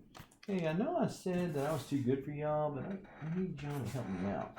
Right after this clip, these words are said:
Then we got Moses Magnum, I, I believe his name is, uh, fighting off the X-Men,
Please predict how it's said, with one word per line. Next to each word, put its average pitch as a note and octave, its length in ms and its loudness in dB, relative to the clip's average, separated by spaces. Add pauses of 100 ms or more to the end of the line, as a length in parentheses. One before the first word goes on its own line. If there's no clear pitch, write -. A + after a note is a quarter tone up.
(1120)
Then D3 140 4
we D#3 100 2
got A2+ 320 4
Moses A#2+ 760 6
Magnum, A2+ 600 4
I, F#3+ 320 0
I D3+ 40 4
believe F3+ 380 4
his F3 220 0
name F#3+ 220 2
is, G3 280 2 (240)
uh, G#2 360 0 (280)
fighting A#2+ 260 4
off A#2 200 4
the F2 100 -2
X-Men, A2+ 560 2